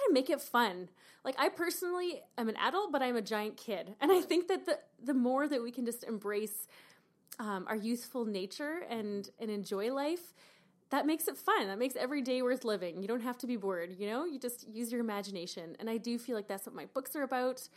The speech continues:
Speaker 1: And that's what I try to encourage people through. So I hope that that, um, energy that I bring to everything I do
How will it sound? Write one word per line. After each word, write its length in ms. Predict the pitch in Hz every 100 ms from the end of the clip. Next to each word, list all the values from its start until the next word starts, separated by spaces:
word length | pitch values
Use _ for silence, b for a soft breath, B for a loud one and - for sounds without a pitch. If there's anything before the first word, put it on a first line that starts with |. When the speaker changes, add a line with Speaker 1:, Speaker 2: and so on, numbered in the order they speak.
| b b b b b -
Speaker 1:
And 80 |
that's 200 | 233 240
what 80 | 240
I 20 |
try 220 | 226 247 240
to 40 |
encourage 460 | 240 240 214 214 -
people 300 | 220 202 196
through. 320 | - 190 190
So 180 | 240 214
I 80 |
hope 240 | 214 285 302
that 120 | 226
that, 420 | 226 226 - - B B B -
um, 360 | 233 208 180 180
energy 340 | 254 294 254 294
that 100 | 247
I 80 | 240
bring 280 | 220 220 220
to 140 | 269
everything 460 | 208 202 202 214 196
I 100 | 196
do 460 | 190 190 190 190